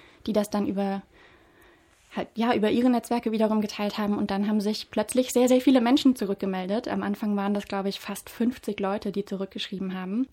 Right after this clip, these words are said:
Davon haben sich dann natürlich einige über die Zeit wieder so ein bisschen verloren und nicht alle waren dann bereit, so viel Energie und Zeit da reinzustecken, was ja auch völlig in Ordnung ist. Ähm,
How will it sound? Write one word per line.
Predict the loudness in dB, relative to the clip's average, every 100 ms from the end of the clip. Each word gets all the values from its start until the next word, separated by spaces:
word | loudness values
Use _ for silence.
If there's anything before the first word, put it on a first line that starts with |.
| -4
Davon | -2 2
haben | 2 2
sich | 0
dann | -2
natürlich | 0 0 -2 -2
einige | 0 0 0
über | 0 -2
die | -2
Zeit | -4 -6
wieder | -4 -4
so | -2
ein |
bisschen | -2 -4 -6 -4 -6 -10 -20 -20 -20 -20 -20 _
verloren | 2 4 6 6 6
und | 4 0
nicht | -2 -2
alle | -2 -2 -2
waren | 0 0
dann | 0
bereit, | -2 -4 -6
so | -8
viel | -6 -2
Energie | 0 -2 -2 -2
und | -2
Zeit | -4 -8 -6
da |
reinzustecken, | -2 -2 -4 -8 -4 0 0 0
was | -6 -6
ja | -8
auch |
völlig | -6 -6 -4
in | -6
Ordnung | -6 -4 -2
ist. | -2 -6 -14 -20 -20 -20 _ _
Ähm, | -4 0 0 0 -2